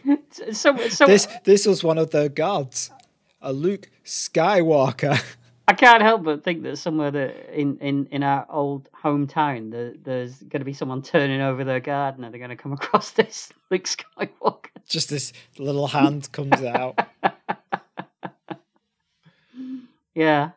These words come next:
Speaker 1: yeah.
Speaker 2: Yeah.
Speaker 1: It's kinda sad that that's not a thing anymore, but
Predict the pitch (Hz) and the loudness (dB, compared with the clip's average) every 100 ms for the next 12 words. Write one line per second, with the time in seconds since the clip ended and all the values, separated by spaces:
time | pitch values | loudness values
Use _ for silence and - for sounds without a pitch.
0 | _ 151 131 127 123 202 285 - - 262 | _ -12 -10 -8 -4 -2 -2 -4 4 4
1 | 175 143 123 120 117 - 123 - - _ | 4 2 -2 -2 -8 -12 -14 -16 -20 _
2 | 127 110 113 117 117 107 113 110 120 120 | -12 -10 -6 -8 -8 -12 -14 -14 -14 -8
3 | 120 | -8